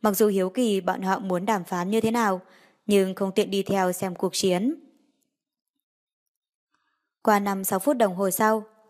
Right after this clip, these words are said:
Lô Bộ Vũ một bộ thoải mái trở lại đại sảnh, vươn tay đặt lên vai em gái, cười nhẹ nói, "Yên tâm đi, đêm nay em sẽ không nhìn thấy anh ta nữa."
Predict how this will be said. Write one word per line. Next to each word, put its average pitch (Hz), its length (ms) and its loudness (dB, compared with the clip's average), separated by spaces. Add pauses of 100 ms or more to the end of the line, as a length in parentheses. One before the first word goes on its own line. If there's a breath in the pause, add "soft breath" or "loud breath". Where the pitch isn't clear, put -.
(120)
Lô 220 140 6
Bộ 202 140 2
Vũ 208 280 2
một 233 200 0
bộ 190 180 0
thoải 190 240 -4
mái 170 300 -4
trở 233 160 0
lại 196 160 0
đại 202 180 -2
sảnh, 196 300 0 (420 soft breath)
vươn 220 160 6
tay 208 200 0
đặt 190 220 -2
lên 185 140 -4
vai 190 160 0
em 185 160 -2
gái, 185 480 0
cười 185 180 0
nhẹ 170 180 -6
nói, 185 440 0 (1080)
"Yên 202 180 6
tâm 202 180 2
đi, 202 300 2 (420)
đêm 190 220 2
nay 185 300 2
em 190 220 -2
sẽ - 140 -2
không 202 200 -2
nhìn 185 140 -2
thấy 180 120 0
anh 190 180 -2
ta 185 160 2
nữa." 208 340 2